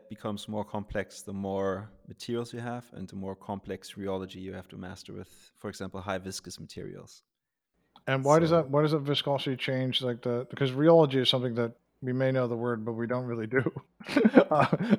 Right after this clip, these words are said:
Speaker 2: so wh-, why does that viscosity change things? Why is that so, so important for,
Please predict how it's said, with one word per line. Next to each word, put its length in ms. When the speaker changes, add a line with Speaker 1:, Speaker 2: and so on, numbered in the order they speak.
Speaker 2:
so 100
wh-, 240
why 140
does 100
that 120
viscosity 520
change 360
things? 200
Why 220
is 60
that 180
so, 340
so 180
important 540
for, 180